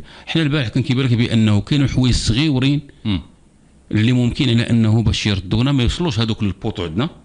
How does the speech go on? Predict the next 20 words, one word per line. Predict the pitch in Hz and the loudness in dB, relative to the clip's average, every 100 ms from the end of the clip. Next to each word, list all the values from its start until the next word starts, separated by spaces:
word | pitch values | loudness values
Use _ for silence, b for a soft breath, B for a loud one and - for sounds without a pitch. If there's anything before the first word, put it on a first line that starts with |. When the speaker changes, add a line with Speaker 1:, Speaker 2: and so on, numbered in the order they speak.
| _ - - | _ -14 -12
Speaker 1:
وحنا | - 143 | -6 -4
كنا | - 120 | -2 -2
نماركيو | 113 117 - 160 | 0 -2 -4 -6
اكثر. | - - 87 - B B B B B | -6 -6 -8 -8 B B B B B
وكاين | - 202 202 | -2 2 0
واحد | 165 123 | 0 -2
الحاجه | 104 123 120 | -2 0 0
خصهم | 143 - | 0 0
يعرفوا | 120 98 110 | 0 2 2
الناس، | 101 92 | 0 0
بانه | 101 113 120 | 2 2 2
هذوك | 160 160 | 0 0
لي | 165 | 2
جوغ | 127 139 110 | 2 2 2
اللي | 123 | 0
خرجوا | 120 113 101 | 0 0 2
اللي | 104 | 0
كنعتبرهم | 107 107 85 117 107 98 | 0 -2 -2 -2 -2 -2
حنا | - 98 | 0 -2
اسماء، | - - 151 156 - | -2 0 0 0 -4